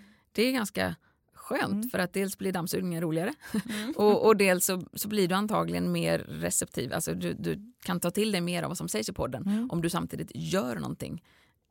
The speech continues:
Speaker 1: Om
Speaker 3: Och
Speaker 1: det då
Speaker 3: rör
Speaker 1: inte
Speaker 3: på
Speaker 1: och
Speaker 3: dig,
Speaker 1: rör
Speaker 3: liksom.
Speaker 1: på dig
Speaker 3: Ja.
Speaker 1: och så här. Så att du kopplar ihop sen, äh,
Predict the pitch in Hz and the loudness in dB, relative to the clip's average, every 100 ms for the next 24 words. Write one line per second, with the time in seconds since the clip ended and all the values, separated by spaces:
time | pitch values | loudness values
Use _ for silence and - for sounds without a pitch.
0 | _ - 170 175 190 - 160 165 - - | _ -4 0 2 2 2 2 0 -4 2
1 | 226 202 156 151 160 - - 190 233 - | 4 6 6 4 2 -2 0 0 0 -2
2 | - - - - 180 - 175 175 - 202 | -4 -12 -18 -2 -2 -2 -2 -2 -2 -4
3 | - 180 185 247 - - - 185 143 147 | 0 0 2 -2 -4 -10 -2 0 0 -2
4 | - | -4